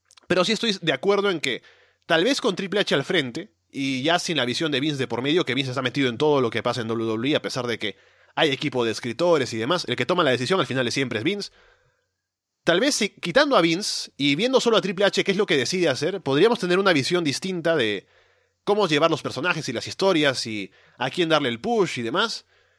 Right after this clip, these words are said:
Y podría haber un cambio interesante, pero hasta que suceda no sabremos si es el caso, porque a lo mejor Triple H entra y sigue con lo mismo. No creo que sea totalmente así,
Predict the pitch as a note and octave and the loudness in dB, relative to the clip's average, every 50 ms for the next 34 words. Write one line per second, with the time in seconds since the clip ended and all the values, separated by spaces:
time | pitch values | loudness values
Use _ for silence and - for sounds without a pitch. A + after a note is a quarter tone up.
0 | _ _ _ _ D3 D3 C#3+ D#3 D#3+ E3+ G#3+ A#3+ A#3+ A3 G#3 E3+ D3 F3 F3+ F3+ | _ _ _ _ -4 -2 2 4 4 6 6 6 4 4 2 4 2 2 2 2
1 | E3 D#3 C#3 C3 A2+ A2 - G#3+ F#3 A#2+ - F2+ - D3+ C#3+ C#3 C#3 C3+ C3+ - | 0 0 0 -2 -2 -2 -2 -2 -4 -4 -6 -6 -4 -2 0 2 2 2 2 2
2 | C#3+ C3 C3+ B2 - C#3 - G#3 A#3+ A#3+ G3+ E3 D3+ - C#3 C3 C#3+ D3 D3+ C3+ | -2 -4 -4 -6 -6 -2 -2 0 2 2 0 0 -2 -2 0 0 0 0 0 -2
3 | - C#3+ B2 B2+ A2+ - A3 - - A#2+ G#2 A2+ A2 A#2+ B2 B2+ B2+ C3+ D3 G3 | -4 -4 -4 -4 -2 0 0 0 0 -2 -4 -4 -2 0 0 0 0 0 0 -2
4 | G3+ - - F3+ E3+ G#3 G3 - F3+ F#3+ G3+ F#3+ F3 F#3+ A3 G3+ C#3+ A2+ G2+ - | -2 -2 -4 -4 -2 -2 -2 0 0 -2 0 -2 -2 -2 -2 -2 -2 -2 -4 -4
5 | - D3 C#3 B2+ C#3 C3+ B2+ C3+ E3 F#3 - - C3 D#3 - - _ _ _ _ | -2 -2 -2 -2 -2 -4 -4 -4 -4 -6 -6 -6 -10 -12 -12 -14 _ _ _ _
6 | _ C#3+ G3 G#3 - A#3+ B3+ A3 D#3+ - B2+ - D3 C#3 C3+ B2+ A2+ G2+ - - | _ -2 -2 0 2 4 4 4 4 2 0 -2 2 2 2 2 2 0 -4 -10
7 | _ _ _ - C3+ C3+ C#3 C#3 D3+ D3 C3+ C3 A2+ C3+ E3 F3 | _ _ _ -6 -4 -2 -2 0 -2 -2 -2 -2 -2 -2 -6 -8